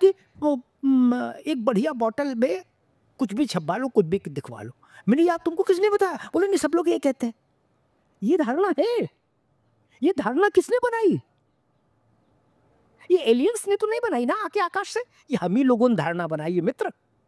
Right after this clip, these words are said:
इस, इस तरफ से उस तरफ तक सब शरीके जुर्म हैं, इस तरफ से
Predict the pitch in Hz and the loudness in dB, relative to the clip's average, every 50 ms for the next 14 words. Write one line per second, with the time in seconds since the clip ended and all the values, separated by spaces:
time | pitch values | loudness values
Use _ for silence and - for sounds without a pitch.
0 | _ _ _ _ _ _ _ _ _ _ _ _ _ _ _ _ _ _ _ _ | _ _ _ _ _ _ _ _ _ _ _ _ _ _ _ _ _ _ _ _
1 | _ - - - 302 311 - - 269 269 269 269 285 285 - - - 262 254 277 | _ -12 -4 -2 -2 -2 -2 0 2 2 2 2 0 -2 -4 -2 -2 0 0 0
2 | 247 - - - 294 294 233 254 240 - - - 220 240 262 - _ - 339 359 | -4 -4 -8 -4 -4 -2 -2 -2 -6 -4 -2 -2 0 0 -2 -4 _ -4 -4 -4
3 | _ _ _ _ _ _ - - 277 302 262 - - 220 208 196 226 240 208 - | _ _ _ _ _ _ -6 -4 -4 -4 -4 -6 -4 -4 -2 -2 -2 -4 -6 -6
4 | 269 269 220 143 196 226 214 214 220 202 147 285 330 277 170 _ _ _ _ _ | -6 -4 -4 0 -2 -2 -2 -2 -4 -4 -2 -2 -4 -4 -6 _ _ _ _ _
5 | _ _ _ _ - - 302 - - _ - 185 185 202 - - - - 240 294 | _ _ _ _ -10 -10 -10 -10 -10 _ -6 -4 -4 -6 -8 -8 -2 0 0 0
6 | 403 453 | 0 -2